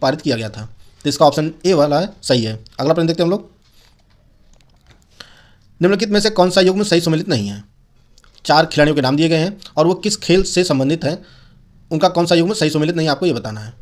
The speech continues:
मोहम्मद शमी जो है, वह क्रिकेट से संबंधित है और हाल ही में इनको जो है अर्जुन अवार्ड से सम्मानित किया गया है।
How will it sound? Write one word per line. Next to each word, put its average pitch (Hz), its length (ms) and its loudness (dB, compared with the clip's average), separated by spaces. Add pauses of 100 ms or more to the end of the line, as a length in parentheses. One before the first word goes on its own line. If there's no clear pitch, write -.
(100)
मोहम्मद 180 200 2
शमी 180 200 2
जो 170 140 4
है, 180 80 -2 (340)
वह 143 100 4
क्रिकेट 139 300 -2
से - 40 -8
संबंधित 156 360 -2
है 175 220 -2
और 143 140 2
हाल 143 220 0
ही 160 60 2
में 160 100 0
इनको 147 180 -2
जो 135 140 0
है 185 140 -6 (460)
अर्जुन 147 180 4
अवार्ड 143 180 4
से 175 100 -2
सम्मानित 139 280 -2
किया 139 140 -2
गया 110 160 -6
है। 107 220 -14